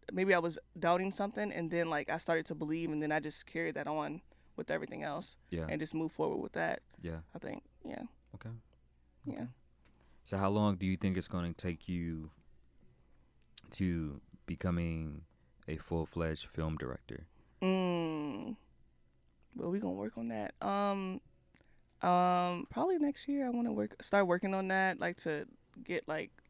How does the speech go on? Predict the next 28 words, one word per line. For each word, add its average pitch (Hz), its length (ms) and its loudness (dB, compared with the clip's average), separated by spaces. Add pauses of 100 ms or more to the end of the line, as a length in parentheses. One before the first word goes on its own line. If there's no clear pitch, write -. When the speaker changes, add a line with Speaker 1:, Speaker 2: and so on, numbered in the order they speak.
(220)
Speaker 1:
like, 175 200 6
learn 175 320 4
those 180 220 2
things 175 280 0
as 160 140 -2
far 170 180 6
as, 170 100 2
like, 151 180 -2
film 170 440 4
and 147 240 0 (320)
directing, 160 520 4
'cause, - 180 -8
like, 277 240 -8
directing 160 500 -6
is - 160 -14 (140)
really 156 260 -4
what - 140 -6
I - 40 -6
wanna - 220 -6
do. - 300 -6 (140)
Speaker 2:
Okay. - 200 -8 (220)
Speaker 1:
So, 170 420 4
um, 170 560 -4 (800)
yeah. 269 300 2 (260)
Hmm. 240 200 4 (400)
I 214 40 -2
don't 269 160 4
know. 240 200 4